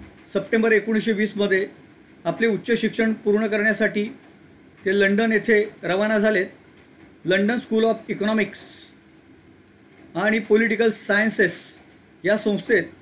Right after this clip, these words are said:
त्यांनी प्रवेश घेतलेला आहे. त्या ठिकाणी अर्थशास्त्रातील एमएससी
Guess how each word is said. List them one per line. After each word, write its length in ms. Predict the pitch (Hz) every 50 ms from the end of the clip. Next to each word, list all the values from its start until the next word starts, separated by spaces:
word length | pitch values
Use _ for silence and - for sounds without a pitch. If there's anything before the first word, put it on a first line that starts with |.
| - - -
त्यांनी 180 | - 196 196 208
प्रवेश 340 | 202 220 202 208 226 202 170
घेतलेला 340 | 202 190 196 208 214 220
आहे. 240 | 214 180 165 185 214 - - - - - - - - - - - - - - - - - - - - - - - - - - - - -
त्या 120 | 202 220
ठिकाणी 460 | 214 226 220 240 233 233 226 226 226 269 - - - - - - - - - - - _ _ _ _ _ - - _ - - - - - - - _ _ - - - - - -
अर्थशास्त्रातील 920 | 175 196 - 247 226 - 247 208 202 - 214 220 214 220 226 220 220 226 - - - - - - - - - - - -
एमएससी 600 | 175 180 196 214 226 226 - - 233 202 151 -